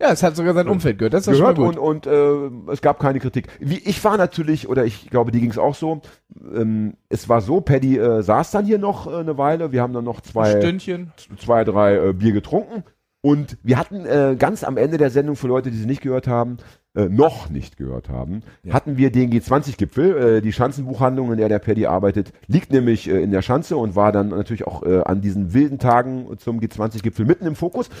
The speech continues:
Speaker 1: War auch
Speaker 2: Und
Speaker 1: ein Infopoint.
Speaker 2: Infopoint und so weiter. Und da haben wir in der Sendung drüber gesprochen, mm, und kamen dann nach der Sendung nochmal drauf zurück und da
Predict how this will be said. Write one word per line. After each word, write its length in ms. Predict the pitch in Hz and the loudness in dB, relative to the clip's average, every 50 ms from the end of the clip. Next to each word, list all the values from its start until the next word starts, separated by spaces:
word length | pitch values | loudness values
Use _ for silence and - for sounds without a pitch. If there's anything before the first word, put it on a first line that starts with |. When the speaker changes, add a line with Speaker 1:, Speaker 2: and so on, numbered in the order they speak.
| - 131 | -4 0
Speaker 1:
War 140 | 147 151 165 | 2 4 4
auch 80 | 175 | 4
Speaker 2:
Und 100 | 160 170 170 | 4 4 2
Speaker 1:
ein 60 | 175 196 | 2 0
Infopoint. 640 | 208 202 233 202 - - 214 202 208 220 214 - - - - | 0 0 0 0 0 -4 -4 -4 -6 -8 -10 -12 -10 -4 -2
Speaker 2:
Infopoint 520 | 139 135 123 143 131 - 143 143 156 - | -2 -2 -2 -2 -2 0 0 0 0 0
und 120 | 123 117 | -2 -6
so 120 | - 120 92 | -4 0 2
weiter. 240 | 110 131 170 - 139 | 4 4 4 2 0
Und 200 | 160 165 123 160 | -4 -2 0 0
da 100 | 151 175 | 0 0
haben 140 | 220 233 | 0 0
wir 120 | 226 233 185 | 0 0 0
in 120 | 190 196 | 2 0
der 100 | 180 165 | 0 0
Sendung 240 | 127 143 160 214 233 | 2 0 0 0 -2
drüber 180 | 202 185 135 117 | -2 0 2 0
gesprochen, 520 | 104 - - 90 87 - 143 175 202 254 _ _ _ _ | 0 0 -2 -4 -6 -6 -6 -8 -12 -14 _ _ _ _
mm, 420 | - 135 143 143 139 135 143 143 139 135 - _ _ _ _ _ _ - - _ - - _ _ _ | -12 -8 -8 -6 -6 -6 -6 -6 -8 -10 -12 _ _ _ _ _ _ -20 -20 _ -20 -20 _ _ _
und 160 | - 143 143 - | -8 -6 -4 0
kamen 240 | 165 175 208 226 214 | 0 0 0 2 2
dann 160 | 202 175 147 | 0 0 2
nach 200 | 151 175 196 196 | 2 2 2 2
der 160 | - 165 147 | 2 0 2
Sendung 240 | 127 165 175 175 160 | 2 2 0 0 0
nochmal 180 | 160 151 147 | 2 2 2
drauf 220 | 131 131 147 139 - | 2 2 0 0 0
zurück 300 | - 139 180 220 - - | -2 0 0 0 0 0
und 240 | 151 139 117 - - | -2 -2 0 0 0
da 520 | 113 131 170 202 226 226 226 226 214 190 | 2 2 4 4 4 4 4 2 2 0